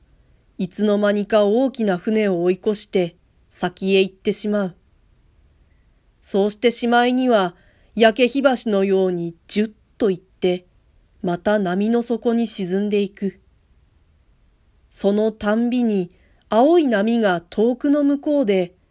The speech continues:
周防の色に湧き返る。すると船は凄まじい音を立ててその後を追っかけていく。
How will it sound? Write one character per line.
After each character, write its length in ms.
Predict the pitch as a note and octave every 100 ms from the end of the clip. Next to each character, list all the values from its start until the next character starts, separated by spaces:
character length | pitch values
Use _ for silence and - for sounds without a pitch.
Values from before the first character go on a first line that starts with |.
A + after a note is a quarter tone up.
| -
周 320 | - - A#3
防 240 | D4+ C#4+ A3
の 120 | F3
色 240 | D#3+ E3+
に 160 | F#3+ E3+
湧 140 | E3
き 140 | - -
返 260 | G3+ G3
る。 160 | E3+ - _ _ _ _ _ _ _ _ _ _ _ _ _ _
す 200 | - -
る 140 | B3 C#4+
と 140 | D#4
船 280 | C#4 D#4+ D4+
は 280 | A3+ F#3 - _ _
凄 380 | - - - B3+
ま 160 | C#4 D#4+
じ 200 | D4+ F4
い 40 |
音 300 | A#3+ G3 A#3+
を 0 |
立 180 | G3+ A3
て 140 | G#3
て 160 | F#3+ F3
そ 240 | - -
の 200 | G#3 A3+
後 220 | B3+ B3+ G#3
を 140 | E3+
追 20 |
っ 60 | E3
か 200 | - A3
け 140 | A#3+
て 80 | A#3
い 140 | F3
く。 260 | - F3+ E3